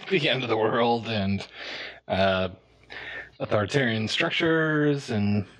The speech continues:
you know, it's, it's kinda open season. You know, there's, there doesn't need to be one particular way of doing it.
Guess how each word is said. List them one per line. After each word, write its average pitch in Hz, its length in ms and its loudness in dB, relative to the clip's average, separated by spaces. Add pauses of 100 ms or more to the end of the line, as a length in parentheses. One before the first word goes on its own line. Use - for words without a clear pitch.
(600)
you 196 140 0
know, 139 180 2
it's, 135 300 0
it's 143 240 -2
kinda 233 300 0
open 135 260 2
season. 98 560 0 (160)
You 143 100 0
know, 113 300 2
there's, 123 300 2
there 131 120 0
doesn't 123 460 2
need 101 160 0
to 107 80 2
be 92 460 0 (720)
one 95 680 4
particular 90 880 2
way 90 380 2
of 87 340 0 (220)
doing 101 360 2
it. 85 280 -4